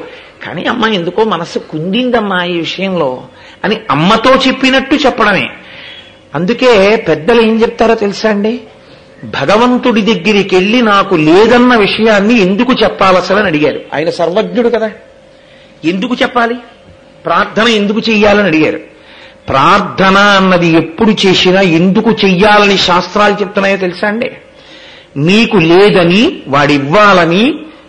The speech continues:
మీరు ప్రార్థన చెయ్యడం కన్నా వాడికి చెప్పుకోవడం వల్ల నా గుండె బరువు తీరిపోయిందని ప్రార్థన చేయమన్నారు. మీరు చూడండి, ఆయన మీకేం ఇవ్వలేడు, కానీ మీరు వెళ్ళి ఆయన క-, మీ కష్టం చెప్పుకుంటారు. ఆయన అంటాడు, "ఏ-,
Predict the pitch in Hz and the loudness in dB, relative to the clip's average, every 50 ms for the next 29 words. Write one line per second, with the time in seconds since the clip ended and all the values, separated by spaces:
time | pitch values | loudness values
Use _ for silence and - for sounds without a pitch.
0 | - - 156 180 202 208 185 190 - 170 156 165 175 170 - - 185 190 196 185 | -6 -2 0 2 4 2 2 2 0 0 0 0 0 -2 -2 -2 0 0 0 0
1 | 190 - 156 151 156 190 196 185 180 165 151 - 139 123 123 127 135 147 156 147 | -2 -2 -2 0 2 2 2 4 2 2 0 -2 -4 -4 -2 0 0 2 4 2
2 | 135 - - - - - - - 147 151 160 170 156 156 - - - 156 151 - | 2 0 -2 -8 -18 -20 -12 -6 -2 -2 -2 0 -2 -4 -4 -2 -2 -2 -2 -2
3 | - 220 - 226 214 208 190 180 170 160 156 156 156 156 170 190 185 175 160 143 | -4 -4 0 2 2 2 2 2 0 0 0 2 2 2 2 2 2 2 0 0
4 | 120 123 147 151 165 202 196 165 175 165 160 185 185 190 180 202 226 247 254 247 | 0 -2 -2 0 0 0 2 2 2 2 2 2 0 -2 0 0 2 2 2 2
5 | 247 208 202 185 175 170 170 175 202 - - 151 135 123 - - - 117 117 110 | 2 2 2 2 2 0 0 0 -2 -2 -2 -4 -4 -4 -8 -10 -14 -14 -14 -16
6 | 104 92 - - - - - _ _ _ _ - - - - - - - - - | -18 -18 -18 -18 -20 -20 -20 _ _ _ _ -20 -20 -20 -20 -20 -20 -20 -20 -20
7 | - - - - - - 185 196 180 185 - 208 220 226 226 233 247 254 - - | -20 -20 -20 -16 -8 -2 -2 -2 -2 -2 -2 -2 -2 -2 -2 -4 -6 -10 -12 -16
8 | - - _ - - - - - _ - - 160 175 196 214 220 220 220 226 214 | -20 -20 _ -20 -20 -20 -20 -20 _ -8 -4 -2 0 2 2 2 2 2 2 0
9 | 180 196 208 220 226 220 208 196 214 220 - 185 151 117 90 - - - - - | 2 2 2 2 2 2 2 2 4 4 4 2 2 0 -4 -8 -14 -18 -20 -20
10 | - - - - - - 135 156 165 165 165 180 190 190 196 196 196 180 180 185 | -20 -20 -20 -20 -10 -6 -2 -2 0 0 0 0 0 0 2 2 2 2 2 2
11 | 196 208 208 202 190 196 175 160 - - - 185 185 185 170 185 160 - - 185 | 2 2 2 2 0 0 0 -2 -2 -4 -4 -2 0 0 0 0 -2 -2 -2 -4
12 | 180 165 - - - 131 127 - - - - - - - - - - - - _ | -2 -2 -4 -6 -6 -14 -14 -14 -16 -18 -20 -20 -20 -20 -20 -20 -20 -20 -20 _
13 | - 175 185 202 202 185 180 185 185 226 226 214 214 196 196 214 240 - - | -6 -2 -2 0 0 0 -2 0 0 0 2 2 2 4 4 4 4 2 0